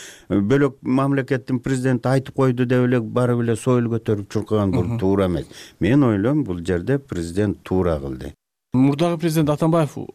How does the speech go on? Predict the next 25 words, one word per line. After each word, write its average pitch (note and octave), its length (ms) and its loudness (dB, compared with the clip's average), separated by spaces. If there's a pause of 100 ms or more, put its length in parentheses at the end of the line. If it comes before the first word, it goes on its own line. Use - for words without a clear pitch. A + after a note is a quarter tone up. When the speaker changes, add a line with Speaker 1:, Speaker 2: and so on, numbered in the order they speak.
(160)
Speaker 2:
деле C#3 220 2
убагында D3 600 2
гүленчилерге C#3 440 2
карата B2+ 340 0
мындай B2 240 2
бир A#2 400 -2
катуу - 320 -2
сын B2+ 180 -6
пикир A#2+ 220 -4
деле A#2 220 2
айткан C3 260 0
жок. B2 300 0
Ошол F3+ 180 2
мезгилде F#3 380 2
деле F3+ 200 0
гүленчилердин D3+ 1120 2
бул C3+ 220 2 (400)
иш - 80 -2
аракеттери D3 640 2
иликтенген E3+ 500 2
да A#2 80 0
мамлекеттик A#2 540 -2
деңгээлде. G#2+ 300 0
Speaker 1:
Мындай G#2+ 340 2
да, G#2 160 0